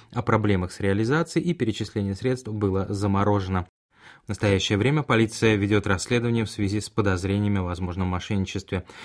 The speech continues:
Премьер Чехии Богуслав Субботка в появлении проблемного проекта обвинил предшественников правительства правого толка. Министр финансов Андрей Бабиш по данному поводу заметил, что из-за краха проекта в Салехарде Чехия в течение ближайших четырех лет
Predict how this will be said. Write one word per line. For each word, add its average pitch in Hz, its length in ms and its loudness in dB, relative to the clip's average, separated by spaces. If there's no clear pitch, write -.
Премьер 180 320 2
Чехии 190 360 4
Богуслав 160 460 0
Субботка 143 760 2
в - 100 -16
появлении 104 460 2
проблемного 101 640 2
проекта 117 460 0
обвинил 101 360 0
предшественников 104 840 -2
правительства 127 580 -2
правого 95 400 2
толка. 101 440 0
Министр 101 340 0
финансов 95 440 -2
Андрей 101 260 0
Бабиш 120 340 -2
по 104 120 0
данному 95 280 -2
поводу 104 340 0
заметил, 101 460 0
что - 160 -6
из-за 101 240 0
краха 104 360 0
проекта 95 360 0
в - 80 -6
Салехарде 110 480 0
Чехия 131 420 0
в 95 60 -8
течение 113 380 -2
ближайших 107 480 0
четырех 107 400 -4
лет 165 180 2